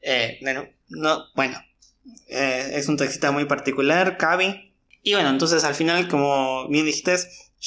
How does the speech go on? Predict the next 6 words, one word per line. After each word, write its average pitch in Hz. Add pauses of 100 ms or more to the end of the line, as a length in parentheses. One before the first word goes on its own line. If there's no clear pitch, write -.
(140)
llegan 185
al 151
estadio, 175
llegan 143
tarde, 165 (1040)
eh, 131